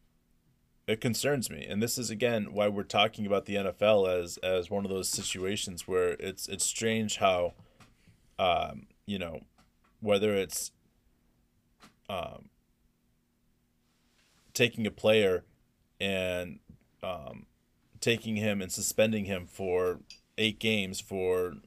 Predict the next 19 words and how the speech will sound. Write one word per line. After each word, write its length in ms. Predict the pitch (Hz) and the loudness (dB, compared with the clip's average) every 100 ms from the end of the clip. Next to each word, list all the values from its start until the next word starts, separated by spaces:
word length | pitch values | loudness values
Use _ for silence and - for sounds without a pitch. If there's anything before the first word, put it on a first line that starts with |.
| - | -12
you 140 | 98 | -8
know, 80 | 87 | -6
sexually 440 | - 107 - 104 | -2 -2 0 -6
harassing 640 | 95 90 92 92 - 90 69 | -2 0 0 0 -4 -8 -10
and 140 | 85 | -6
touching 500 | - - - 87 85 | -2 -2 -4 -8 -8
and 340 | 82 87 85 - - _ _ - | -6 -6 -6 -12 -20 _ _ -2
groping 600 | 107 107 104 98 90 90 | 2 2 0 -6 -6 -6
and 220 | 90 92 | -6 -2
all 100 | 110 | -2
this 160 | 110 104 | -2 -2
other 180 | 113 | -2
stuff 280 | 110 113 104 | 0 2 2
that 160 | - 87 | 0 -2
he 80 | 87 | -4
did, 340 | 110 104 98 - - _ _ - | -2 0 0 -6 -20 _ _ -2
uh, 320 | 95 87 78 - | 2 2 0 -4
with 400 | 95 104 98 - | 0 0 0 -2
a, 420 | 95 92 90 | 0 2 0